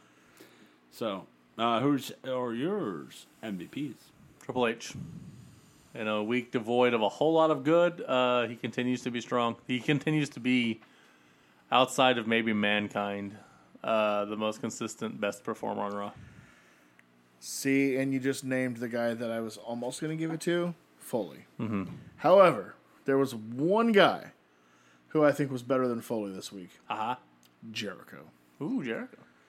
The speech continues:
Speaker 2: That's one
Speaker 3: I
Speaker 2: Jericho.
Speaker 3: enjoyed, I enjoyed the cage match. I enjoyed the shtick. I enjoyed the emancipation, <laughs> the, uh, further, like, beating up of Shamrock's legacy.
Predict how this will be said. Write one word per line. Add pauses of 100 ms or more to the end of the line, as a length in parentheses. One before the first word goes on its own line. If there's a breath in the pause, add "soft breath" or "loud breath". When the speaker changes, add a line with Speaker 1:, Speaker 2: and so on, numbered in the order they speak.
(120)
Speaker 2:
That's
one
Speaker 3:
I
Speaker 2:
Jericho.
Speaker 3:
enjoyed, (760)
I
enjoyed
the
cage
match. (100)
I
enjoyed
the
shtick. (760 soft breath)
I
enjoyed (1400)
the
emancipation,
<laughs>
the,
uh,
further,
like, (800 loud breath)
beating
up
of
Shamrock's
legacy.